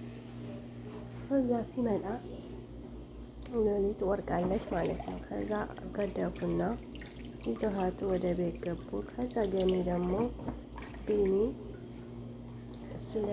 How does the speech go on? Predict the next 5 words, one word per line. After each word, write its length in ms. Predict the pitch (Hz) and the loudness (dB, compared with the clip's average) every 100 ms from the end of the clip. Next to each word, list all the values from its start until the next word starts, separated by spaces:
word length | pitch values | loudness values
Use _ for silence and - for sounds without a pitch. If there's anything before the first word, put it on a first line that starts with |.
| 202 | 2
ያፌት 380 | 196 190 196 185 | 2 0 -4 -6
መታሰር 580 | 202 196 - 180 - 185 - | -6 -6 -4 -6 -4 -6 -4
ሲነግራት 640 | - 214 180 170 185 - - - - - - - | -4 -2 -2 -2 -4 -4 -8 -8 -8 -10 -12 -4
እልልታውን 640 | 254 247 220 - 190 190 - - | 0 0 0 -2 -2 -2 -4 -8
አቀለጠችው። 840 | 208 175 165 170 - - - | -6 -2 0 0 -2 -8 -6